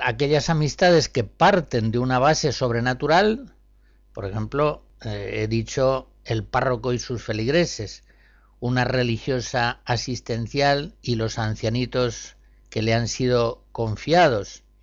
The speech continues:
Estas amistades de base sobrenatural suelen alcanzar su pureza, su perfección más fácilmente que las primeras,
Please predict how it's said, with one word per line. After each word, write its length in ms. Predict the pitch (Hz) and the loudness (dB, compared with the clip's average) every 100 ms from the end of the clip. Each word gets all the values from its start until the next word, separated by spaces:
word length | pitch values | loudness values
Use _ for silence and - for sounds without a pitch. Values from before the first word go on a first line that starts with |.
| _ _ - _ _ _ _ _ _ _ _ _ _ | _ _ -20 _ _ _ _ _ _ _ _ _ _
Estas 340 | 196 202 226 | 0 2 2
amistades 560 | 196 185 156 - 190 170 | 4 4 2 4 6 6
de 120 | 143 | 4
base 280 | 143 160 143 | 4 2 0
sobrenatural 840 | - 131 127 160 175 185 170 180 - - | -4 -4 -2 -2 0 4 4 2 -4 -14
suelen 460 | - 202 226 202 | -2 4 4 4
alcanzar 800 | 180 165 156 147 123 170 170 165 - | 2 2 0 -2 2 4 4 2 -6
su 580 | - - 131 127 123 - _ | -12 -4 -2 0 -2 -8 _
pureza, 720 | 123 139 170 123 - 135 156 | 2 4 4 2 -2 -4 -6
su 220 | - 131 | -6 -4
perfección 680 | 120 170 180 185 - 160 170 - | -2 0 0 -2 0 0 0 -2
más 280 | 131 165 160 | 0 0 0
fácilmente 680 | 190 151 160 147 180 175 151 | 0 0 -2 -2 -2 -4 -2
que 100 | 143 | -2
las 220 | 127 - | -2 -4
primeras, 720 | - 202 240 180 101 - - | -2 2 2 2 0 -4 -14